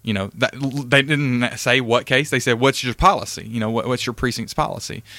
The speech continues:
You know, and, and what's your policy about this? What's your policy about that?" So it was like wanting to know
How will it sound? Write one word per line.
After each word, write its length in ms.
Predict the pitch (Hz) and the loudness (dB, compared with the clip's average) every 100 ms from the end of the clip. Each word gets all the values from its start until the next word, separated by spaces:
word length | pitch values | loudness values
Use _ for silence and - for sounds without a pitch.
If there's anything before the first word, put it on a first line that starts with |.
| - - | -20 -4
You 140 | 117 | 0
know, 180 | 104 107 | 2 2
and, 260 | 123 127 123 | 0 2 2
and 180 | 117 | 2
what's 140 | 120 127 | 2 2
your 80 | 139 | 4
policy 380 | 131 120 - | 4 4 2
about 260 | 117 113 - | 0 0 0
this? 200 | 120 - | -4 -4
What's 100 | - | -6
your 80 | 123 | 0
policy 300 | 135 110 113 | 2 2 0
about 220 | 104 107 | -2 0
that?" 180 | 120 107 | 0 0
So 80 | 117 | 0
it 20 | |
was 80 | 110 | 0
like 160 | 104 - - - - _ _ _ - | -2 -6 -20 -20 -20 _ _ _ -8
wanting 380 | 139 151 165 135 | 2 4 4 4
to 60 | |
know 260 | 139 131 | 2 2